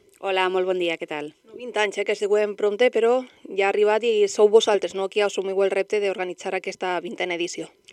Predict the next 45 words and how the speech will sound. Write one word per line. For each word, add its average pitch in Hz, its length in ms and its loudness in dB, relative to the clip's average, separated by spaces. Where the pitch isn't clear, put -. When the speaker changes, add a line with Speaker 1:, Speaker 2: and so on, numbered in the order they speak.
Speaker 1:
Sí, 220 320 4
és 196 380 -2
nostre 202 380 -2
el 220 100 0
repte, 233 420 0
però 247 460 4
el 208 260 4
treball 190 720 0
se 214 160 -8
té 190 80 -2
que 190 80 -4
dir 190 180 -2
que 196 120 -4
ha 196 40 -6
sigut 185 220 -6
de 185 80 -4
molta 190 400 -4
gent 208 260 -4
durant 220 300 -6
aquests 180 400 -8
vint, 180 160 -8
vint 185 320 -8
anys 208 320 -2
i 226 100 -6
sobretot, 196 500 -2
pues, 220 300 -4
reconèixer 202 420 -4
el 208 120 -2
treball 202 260 -2
de 220 80 -2
la 214 100 -2
gent 196 240 -6
que 214 140 -2
va 202 100 2
començar 202 680 -4
quan 202 260 -2
no 185 100 0
era 185 220 2
tan 190 160 -4
fàcil 190 340 -8
fer 170 200 -6
un 170 120 -8
festival 160 460 -10
de, 151 380 -6
de 156 240 -10